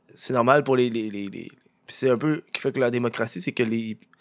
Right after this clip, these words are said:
ceux qui perdent peuvent aller en cours pour, euh, demander un recomptage, ce genre d'affaires-là. C'est juste à donner que toutes ces affaires en cours, ça a pas passé, là, à date, là, c'est, c'est une vraie joke. Puis qu'il veut se faire,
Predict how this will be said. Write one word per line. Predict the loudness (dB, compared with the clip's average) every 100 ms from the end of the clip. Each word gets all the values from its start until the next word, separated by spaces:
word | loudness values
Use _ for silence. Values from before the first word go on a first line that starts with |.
| -20 -20 _ _
ceux | -2 0
qui | 0
perdent | 4 8 8 6
peuvent | 6
aller | 6 6
en | 4
cours | 6 8 8 6
pour, | 2 4 6
euh, | 6 4 -2 _ _ _ 0
demander | 2 4
un | 4
recomptage, | 2 0 2 2 0
ce |
genre | -4
d'affaires-là. | -2 0 -2 -4 -10 -18 -4
C'est | 2
juste | 4
à |
donner | 6 4
que | 4 4 4 _ -2
toutes | -2
ces | 4 4
affaires | 6 6
en | 6
cours, | 4 0
ça | 0
a | 0
pas | 2
passé, | 2 2 -4 -4
là, | -2
à |
date, | -2 -2
là, | -6
c'est, | -6 -8 -10 -16 _ -12 -12 -14
c'est | -4
une |
vraie | -2 0
joke. | -2 -4 _ -20 -20 -20 -16 -16 -16 -10
Puis |
qu'il | -6 0
veut | 2
se | 4 4
faire, | 6 4